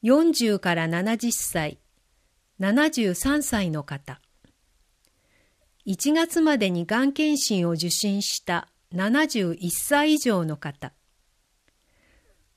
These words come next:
今年度は緑色の封筒で届きます。通知が届いていない方も受診できます。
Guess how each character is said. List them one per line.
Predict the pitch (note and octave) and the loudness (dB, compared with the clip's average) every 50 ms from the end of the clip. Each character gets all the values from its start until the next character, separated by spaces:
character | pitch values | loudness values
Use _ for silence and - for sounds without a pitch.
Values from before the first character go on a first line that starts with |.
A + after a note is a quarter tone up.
| _ - | _ -6
今 | - C#4 D4 D4+ D#4 | -2 0 2 2 2
年 | D#4 D#4+ D#4+ D#4 C#4+ | 2 2 2 2 0
度 | A3+ G#3 F3+ | 0 -2 -2
は | E3 D3+ C#3 - _ _ _ _ _ - | -4 -4 -6 -8 _ _ _ _ _ -6
緑 | F#3+ G3+ G#3 C4 C#4+ D4+ D4+ D#4 D#4 | -4 -2 0 2 2 2 2 2 2
色 | D#4 D4+ D4+ D4+ | 2 0 0 0
の | D4 D4 C#4+ | 0 -2 -2
封 | - C#4+ C#4+ D4 C#4+ | -2 -2 -2 0 0
筒 | C#4+ C#4+ C#4 C#4 C#4 | 0 0 0 2 2
で | C4 C4+ C4+ | 2 0 0
届 | C4+ C4 B3 B3+ B3 - | 0 -2 -2 -2 -4 -4
き | A#3 | -4
ま | A3 G#3+ G#3 G#3 | -4 -4 -6 -6
す。 | - - - - - - _ _ _ _ _ _ _ _ _ _ _ _ _ _ _ _ _ _ _ _ _ _ | -8 -10 -14 -14 -16 -20 _ _ _ _ _ _ _ _ _ _ _ _ _ _ _ _ _ _ _ _ _ _
通 | - - D#4 D#4 D#4+ D#4 | -4 2 4 4 4 4
知 | - - D#4 | 4 2 4
が | D#4 D4+ D4+ | 4 4 4
届 | D4+ C#4 C#4 D#4 D#4+ D#4+ D4 | 4 4 4 6 4 4 4
い | C#4+ | 2
て | - F#3 | 2 2
い | F3+ F#3 | 2 2
な | G3+ A#3 C4+ C#4+ | 2 2 2 0
い | C#4 | 0
方 | C#4+ D4 D4 D4 D#4+ D#4 | 0 -2 -2 0 0 0
も | D4 G#3+ | 0 0
受 | F3 E3+ E3+ | 0 -2 -4
診 | - - - G3 F#3+ F#3 | -4 -4 -2 -2 -2 -2
で | F3 F3+ | -2 -4
き | F3+ - F#3 F3 | -4 -4 -4 -4
ま | E3+ F3 F#3 | -4 -4 -4
す。 | - - - - - | -6 -8 -8 -10 -14